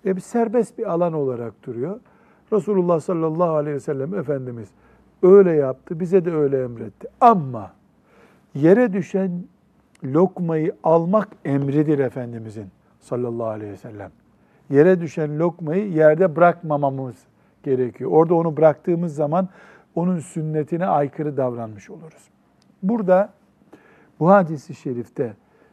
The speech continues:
bunu ailece uyguladığımız zaman yüz altmış altıncı hadis-i şerifi Riyazu Salihinde yere düşen lokmayı şeytana bırakmayın, ağzınıza koyun. En önemli bölümü bunun israf eğitimi yapması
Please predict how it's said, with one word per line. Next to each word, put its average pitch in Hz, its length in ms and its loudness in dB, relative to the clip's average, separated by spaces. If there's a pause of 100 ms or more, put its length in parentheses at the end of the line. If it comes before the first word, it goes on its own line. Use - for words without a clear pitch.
(160)
bunu 180 200 0
ailece 156 520 4
uyguladığımız 131 800 -4
zaman 117 340 -8 (360)
yüz 123 160 -4
altmış 127 360 -2
altıncı 120 440 -8
hadis-i 113 320 -10
şerifi 113 340 -10
Riyazu 113 300 -6
Salihinde 110 640 -10 (320)
yere 143 300 2
düşen 131 380 -8
lokmayı 123 500 -8 (160)
şeytana 131 540 -4
bırakmayın, 123 580 -10
ağzınıza 120 580 -8
koyun. 135 320 -8 (600)
En 220 340 6
önemli 139 600 -6
bölümü 143 420 -2
bunun 156 320 -4 (380)
israf 156 540 0 (120)
eğitimi 143 500 0
yapması 139 680 -4